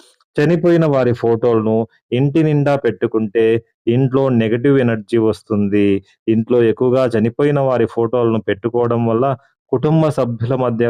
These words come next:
కలహాలు పెరుగుతాయి. చనిపోయిన వారి ఫోటోలను పూజ గదిలో ఉంచి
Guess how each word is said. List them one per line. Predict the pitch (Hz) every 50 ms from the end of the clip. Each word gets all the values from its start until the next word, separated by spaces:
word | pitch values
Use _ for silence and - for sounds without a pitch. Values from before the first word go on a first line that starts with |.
| 113 113
కలహాలు | - - 113 113 117 104 - 127 127 127 123 123
పెరుగుతాయి. | 120 113 107 104 107 101 - 104 104 104 104 104 - _ _ _ _ -
చనిపోయిన | 117 107 123 120 - 143 143 147 147 143
వారి | 139 127 123 117 113
ఫోటోలను | - - 120 120 117 127 127 123 120 120 113
పూజ | - - 131 135 135 143
గదిలో | 139 131 127 120 123 120 127 123
ఉంచి | 117 113 117 117 - - 143